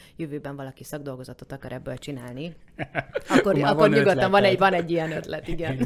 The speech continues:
Speaker 2: Ennyi. Innentől megrohamoznak titeket, hogy ilyen külső
Speaker 1: <laughs>
Speaker 2: konzulensek legyetek ilyen témákba. Én már nem írok ugyan szakdolgozatot, ö, majd még meglátjuk, hogy valamikor esetleg újra. Öm, de emlékszem rá, ugye szociológián mi is tanultunk ilyen szövegelemzést, hogy ezt valamilyen szinten ugye paraméterezni kell. Tehát ahogy te mondtad, ugye nálatok az a nagy, ö,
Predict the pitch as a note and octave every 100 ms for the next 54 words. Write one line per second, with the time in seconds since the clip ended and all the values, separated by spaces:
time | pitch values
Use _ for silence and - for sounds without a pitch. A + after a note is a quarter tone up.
0 | A#2 C#3 - A#3+ - - C3+ - C3+ C3+
1 | B2 A#2+ A#2+ A#2+ A#2 G#2+ G#2 G#2 A2 G2+
2 | A2+ A2 F#2+ G#2+ - G2+ G#2+ A2+ - B2
3 | A#2 - A2+ A2 - B2 B2+ A#2 G#2+ G#2+
4 | A2+ A#2+ A2+ A2+ A2 - A2+ A2 A2+ A2+
5 | A#2 B2 C3+ C3+ - - - - C#3+ C3+
6 | C3+ D3 A#2+ A2 A2+ G#2+ G#2 A2 A2 G2+
7 | G2 G#2 G#2 - G#2+ - - G#2+ G#2+ G#2+
8 | G#2 A2 A#2 A2 A2 - G#2 G#2 A2 C#3+
9 | C3+ B2+ A2 G#2 A2 A2 - G2 G#2+ G#2
10 | G#2 A#2 C3 - - - _ - G#2 G2+
11 | G#2 G#2 A#2 C#3 C3 G2+ A2+ A2 A#2 A2+
12 | - G#2+ G#2+ A#2+ - A2 G#2 G#2 G#2 G#2+
13 | G#2 - G2 F#2+ G2 G2 G2 F#2+ - G#2
14 | F#2+ F#2+ F#2 F#2 - F2+ F#2 - F#2 -
15 | A2 F#2+ F#2 F#2+ - G2+ F2+ F#2 F2+ -
16 | G2 F#2+ F2 - F#2 F2+ F#2+ - A2 G#2+
17 | G#2+ G#2+ G2+ - G#2+ G#2+ G2+ G2 G2+ G2+
18 | G2+ G#2 G#2 A2 A2+ A2 G2+ G2+ G2 G2
19 | F#2+